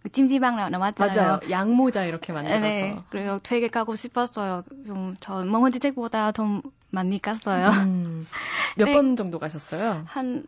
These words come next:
Speaker 1: 다섯 번 정도.
Speaker 2: 다섯 번?
Speaker 1: <laughs> 네.
Speaker 2: 그럼 이제 한 중수 정도. <laughs>
Speaker 1: 되게 진짜 많이 가고 싶은데 같이 간 사람 없어서 그냥
Speaker 2: 아.
Speaker 1: 다섯 번밖에 못 갔어요.
Speaker 2: 이 두 분이 좀 많이 <laughs> 가서 구운 달걀 먹는 게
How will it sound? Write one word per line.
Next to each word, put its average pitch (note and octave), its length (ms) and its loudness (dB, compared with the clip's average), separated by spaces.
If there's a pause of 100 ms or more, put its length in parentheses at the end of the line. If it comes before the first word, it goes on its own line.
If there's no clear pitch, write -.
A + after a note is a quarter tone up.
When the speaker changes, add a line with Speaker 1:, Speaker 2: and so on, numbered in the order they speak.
Speaker 1:
다섯 - 480 -16
번 A#3+ 200 -6
정도. A#3+ 200 -8
Speaker 2:
다섯 B3+ 220 -4 (120)
번? C#4 300 -2
Speaker 1:
<laughs> - 60 -14
네. G3+ 280 -4 (400)
Speaker 2:
그럼 A#3 240 2
이제 G3+ 280 2
한 A3 180 -2
중수 B3+ 400 4
정도. F#3+ 320 0
<laughs> A3+ 1200 -4
Speaker 1:
되게 D#4 300 -2
진짜 D#4 280 4
많이 C#4 280 4
가고 C#4 240 -2
싶은데 C#4 680 0
같이 B3+ 340 -2
간 C4 200 4
사람 A#3+ 280 -2
없어서 A#3 360 -2
그냥 A3 220 -8
Speaker 2:
아. G#3+ 60 -6
Speaker 1:
다섯 C4 240 2
번밖에 B3 540 -2
못 A#3+ 140 -6
갔어요. B3 600 -4
Speaker 2:
이 G#3 60 -4
두 A3+ 180 -2
분이 C#4 220 8
좀 A3+ 160 2
많이 F#3 380 0
<laughs> - 1400 0
가서 B3 640 0 (460)
구운 D#4 380 2
달걀 B3+ 360 4
먹는 F#3 560 0
게 F3+ 140 -2